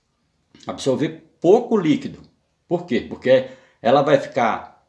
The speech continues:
num, se você plantar ela no solo, ela vai ficar, é, numa altura, né, máximo vinte centímetros dentro do chão, né, dentro do solo, e se caso não chova,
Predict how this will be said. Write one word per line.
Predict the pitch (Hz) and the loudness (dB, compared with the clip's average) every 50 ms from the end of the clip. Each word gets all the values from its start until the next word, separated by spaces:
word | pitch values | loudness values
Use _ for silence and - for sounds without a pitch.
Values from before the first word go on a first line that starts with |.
| - | -2
num, | 104 127 160 170 | 2 2 2 2
se | 147 - - - - - 139 | 0 -4 -10 -12 -10 -8 -4
você | 123 131 135 - 156 | -2 -2 -2 -2 -2
plantar | - - 143 131 - 131 127 | -2 -2 -2 0 0 0 0
ela | 123 120 117 127 | 0 0 0 0
no | 147 156 | 0 0
solo, | 139 - - 131 110 101 92 | -2 -2 -2 0 0 0 0
ela | 101 110 120 | 0 0 0
vai | - 131 123 117 | 0 0 -2 -4
ficar, | - - - - 113 92 82 - - - - _ _ _ _ _ _ _ | -4 -8 -6 -4 -2 -2 -2 -4 -8 -14 -20 _ _ _ _ _ _ _
é, | - 113 113 113 110 110 107 104 101 95 - - - - | -2 2 2 4 4 4 4 4 2 0 -2 -6 -2 2
numa | 127 165 190 165 | 2 4 4 4
altura, | 139 117 - - 135 120 104 90 - - - - - _ _ _ _ _ _ _ _ _ | 4 2 0 -2 -2 -2 -2 -2 -2 -4 -6 -10 -20 _ _ _ _ _ _ _ _ _
né, | - 104 107 104 - - - - - - | -6 -4 -2 -2 -2 -6 -10 -18 -12 -8
máximo | 104 104 107 110 110 113 127 139 135 - 147 135 117 | -6 -4 -2 -2 0 2 2 2 0 0 0 -2 0
vinte | 120 131 131 127 - | 2 2 2 2 0
centímetros | - 139 131 - - - 123 170 185 - 139 113 | 0 0 0 0 0 0 -2 -2 -2 -2 -4 -2
dentro | 107 120 117 110 | 0 0 0 0
do | 113 110 | -2 -4
chão, | - - 113 123 170 226 247 - - - _ _ _ _ _ _ _ _ _ _ _ _ _ _ _ _ _ _ _ _ _ _ - | -4 -2 0 0 0 0 -2 -4 -8 -18 _ _ _ _ _ _ _ _ _ _ _ _ _ _ _ _ _ _ _ _ _ _ -8
né, | 104 107 107 | -6 -4 -4
dentro | 107 95 104 107 104 | -2 -2 -2 -2 -2
do | 107 | -2
solo, | 101 - - 120 131 180 233 240 233 - - - _ _ _ _ _ _ _ _ | -4 -4 -2 0 2 2 2 0 -4 -6 -10 -20 _ _ _ _ _ _ _ _
e | - 117 120 139 160 190 214 - - - _ _ _ _ _ _ _ _ _ _ | -2 0 2 2 0 -2 -4 -8 -12 -18 _ _ _ _ _ _ _ _ _ _
se | - - - 185 202 214 208 - - - 139 - _ _ _ _ _ | -12 -10 -6 -4 -4 -4 -6 -6 -12 -20 -20 -20 _ _ _ _ _
caso | - 147 135 131 113 107 120 | 0 2 2 2 2 2 0
não | 120 123 143 131 | 0 0 0 -2
chova, | - - 156 190 233 226 - 113 87 - - - | -2 -2 2 2 2 4 2 0 0 -2 -6 -14